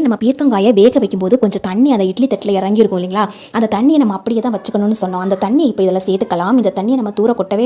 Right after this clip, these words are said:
கூடாதுங்க, அப்படியே நம்ம இதுல சேர்த்துக்கணும். இப்போ நம்ம ஒரு குக்கர்ல பருப்பு வேக வச்சிருந்தோம் இல்லைங்களா, அது ஒரு நாலு விசில் விட்டுட்டேன். இப்போ பருப்பு நல்லா சூப்பரா வந்திருக்குது.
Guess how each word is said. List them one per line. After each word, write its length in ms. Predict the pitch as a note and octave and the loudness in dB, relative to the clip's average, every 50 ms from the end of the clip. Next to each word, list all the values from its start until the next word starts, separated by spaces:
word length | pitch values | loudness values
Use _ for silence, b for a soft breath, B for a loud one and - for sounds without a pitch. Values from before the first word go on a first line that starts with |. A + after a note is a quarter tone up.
| B3+ B3 | -2 -2
கூடாதுங்க, 340 | G#3+ G3 F#3 G3+ F#3+ G3 C4+ G4+ - B B B B B F#3 | -4 -4 -4 -6 -4 0 0 0 -2 B B B B B -14
அப்படியே 240 | - G#3+ A3+ B3 C#4 | -8 -4 -2 -2 -2
நம்ம 160 | B3 G3 F#3+ F#3+ | -2 -4 -6 -8
இதுல 160 | F#3+ F#3 F#3 - | -6 -6 -6 -6
சேர்த்துக்கணும். 420 | F#3+ F#3 - - F3+ E3+ F3+ B B B - C4 | -6 -8 -8 -8 -8 -8 -8 B B B -14 -6
இப்போ 140 | C4+ E4+ D4+ | -4 -2 -2
நம்ம 160 | B3+ A3+ A#3 G#3 | 0 -2 -2 -4
ஒரு 60 | F#3+ - | -4 -8
குக்கர்ல 300 | A3 - C4+ C4 B3+ B3 - | -6 -6 -4 -4 -4 -4 -2
பருப்பு 220 | G3 G3+ A3 B3 G#3 F#3+ | -4 -2 -2 -2 -2 -2
வேக 180 | F#3 G#3+ F#3+ | -4 -6 -8
வச்சிருந்தோம் 280 | F3+ - G3 F#3 F3+ F3+ | -6 -6 -6 -6 -6 -6
இல்லைங்களா, 200 | F3+ F#3+ B3 C4+ A3+ | -4 -2 -2 -2 0
அது 80 | G3+ F#3+ | -2 -4
ஒரு 100 | F#3 F#3 F3+ | -4 -4 -4
நாலு 180 | F#3 F#3+ F#3+ G3+ | -4 -2 -2 -4
விசில் 220 | G3 - B3+ A3 | -2 -2 -4 -4
விட்டுட்டேன். 360 | F#3 - F#3+ - F#3 G#3 C#4+ E4 D#4 B B _ D4 C#4+ | -4 -8 -8 -8 -4 -2 -2 -4 -4 B B _ -6 0
இப்போ 200 | C#4+ A3+ A3 - - G#3+ | 4 6 6 6 6 4
பருப்பு 260 | G#3+ C4+ C#4+ - B3 | 2 4 4 2 2
நல்லா 140 | G3+ F#3+ F#3+ - | 2 2 0 0
சூப்பரா 280 | A3+ A3 - A#3+ A#3 B3+ A#3+ | -2 -2 -2 -4 -4 -2 -4
வந்திருக்குது. 380 | G3+ F#3+ F#3+ F3+ - F3+ F#3 | -2 -4 -4 -6 -6 -6 -8